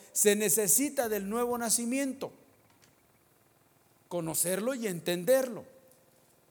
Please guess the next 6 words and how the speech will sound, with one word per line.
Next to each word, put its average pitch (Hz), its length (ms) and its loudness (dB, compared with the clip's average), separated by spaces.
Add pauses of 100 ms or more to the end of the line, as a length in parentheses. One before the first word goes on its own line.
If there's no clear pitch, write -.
(1900)
Tenemos 175 440 -4
a 180 60 -6
un 196 220 -6
Nicodemo, 185 640 -6
¿se - 100 -12
acuerdan? 180 480 -10